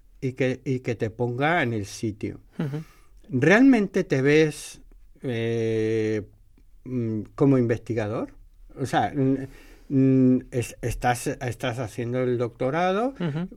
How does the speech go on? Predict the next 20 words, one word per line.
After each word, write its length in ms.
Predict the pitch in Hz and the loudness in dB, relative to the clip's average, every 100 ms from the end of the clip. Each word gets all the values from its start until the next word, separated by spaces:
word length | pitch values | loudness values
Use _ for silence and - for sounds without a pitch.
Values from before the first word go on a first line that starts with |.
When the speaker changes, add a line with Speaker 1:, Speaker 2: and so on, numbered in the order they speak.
| - | -16
Speaker 1:
Eh, 280 | - 160 147 | -4 -2 0
la 240 | 156 170 165 | 4 4 6
pregunta 440 | 180 220 247 220 | 4 4 4 2
más 260 | 208 190 190 | 2 0 2
bien 280 | 185 185 | 4 4
es, 400 | 160 135 120 - - - _ _ _ _ _ - - | 4 2 -2 -10 -20 -20 _ _ _ _ _ 0 8
¿Te 80 | |
gusta 320 | 147 190 208 247 | 10 8 4 0
la 80 | - | 0
carrera 320 | 135 131 127 | 0 0 0
investigadora? 760 | 127 117 - 117 113 120 190 277 _ - _ - _ | 0 -2 -4 -6 -4 -4 -6 -10 _ -20 _ -20 _
Speaker 2:
Sí, 360 | - - 170 143 | -10 2 4 4
a, 320 | 131 117 50 | 0 -6 -10
a 180 | - 147 | -10 -6
mí 240 | 156 151 | -2 0
me 100 | 143 | 0
apasiona. 480 | 139 127 - 123 120 | -2 -4 -4 -4 -6
Cada 240 | 117 127 | -8 -6
año 240 | 135 135 123 | -4 -4 -4
que, 480 | 127 123 123 113 | -8 -8 -8 -10